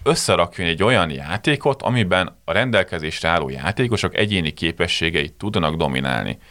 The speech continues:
Ugye bizonyos csapatoknál, hogyha kirúgnak egy edzőt,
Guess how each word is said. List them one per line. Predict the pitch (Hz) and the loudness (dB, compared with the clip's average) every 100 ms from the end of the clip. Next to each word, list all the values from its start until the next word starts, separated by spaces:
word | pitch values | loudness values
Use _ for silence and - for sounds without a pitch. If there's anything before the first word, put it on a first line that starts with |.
| - - | -20 -4
Ugye | 92 | 0
bizonyos | 156 170 90 | 2 2 0
csapatoknál, | - 92 90 85 - 92 92 | 0 -2 -2 -2 -2 0 0
hogyha | 92 85 | 0 -4
kirúgnak | - 147 104 85 82 | -2 0 2 2 0
egy | 64 60 | -4 -4
edzőt, | 62 - 127 175 | -4 0 0 0